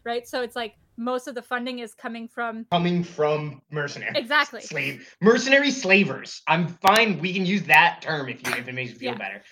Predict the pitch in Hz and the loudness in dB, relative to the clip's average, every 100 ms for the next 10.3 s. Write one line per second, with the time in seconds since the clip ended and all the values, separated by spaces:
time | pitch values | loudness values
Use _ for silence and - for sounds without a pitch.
0 | _ - 135 127 - 190 190 147 139 151 | _ -10 -10 -10 2 4 4 0 -2 -2
1 | 135 117 113 110 107 101 95 95 101 - | -2 -8 -10 -12 -14 -12 -12 -10 -14 -10
2 | 302 330 349 320 247 277 233 269 277 339 | -10 -4 -4 -4 -8 -8 -6 -6 -4 -4
3 | 339 330 - - - 277 247 233 _ 226 | -4 -8 -10 -18 -6 -4 -4 -10 _ -18
4 | - 285 262 247 240 247 - 233 226 233 | -6 -6 -6 -10 -10 -10 -12 -12 -10 -10
5 | 220 247 262 220 214 220 - 226 285 311 | -10 -8 -8 -8 -12 -16 -16 -10 -10 -10
6 | - 277 240 240 240 233 226 220 214 _ | -6 -4 -2 -4 -6 -8 -8 -12 -12 _
7 | _ - 226 233 214 - - - _ _ | _ -12 -10 -10 -10 -10 -14 -16 _ _
8 | 254 233 254 247 247 285 339 285 240 226 | -10 -8 -8 -4 -2 -2 -4 -6 -6 -8
9 | - - 208 _ _ - 240 262 247 262 | -10 -14 -14 _ _ -14 -10 -6 -2 -2
10 | 302 302 254 | -4 -6 -8